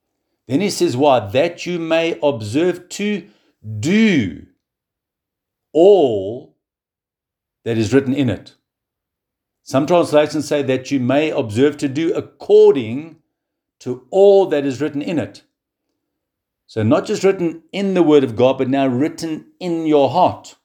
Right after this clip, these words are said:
It's now become one with your inner person, if I can phrase it that way,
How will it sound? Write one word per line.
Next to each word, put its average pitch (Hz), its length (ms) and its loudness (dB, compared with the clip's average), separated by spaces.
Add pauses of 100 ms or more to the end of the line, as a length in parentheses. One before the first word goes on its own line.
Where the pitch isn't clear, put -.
(880)
It's - 100 -20
now 135 140 2
become 156 400 0
one 160 280 2
with 165 200 -4
your 135 180 -2
inner 156 240 -4
person, 175 420 -2
if 113 140 -4
I 120 80 0
can 120 160 -6
phrase 139 260 -2
it 123 100 -6
that 117 200 -2
way, 98 220 -8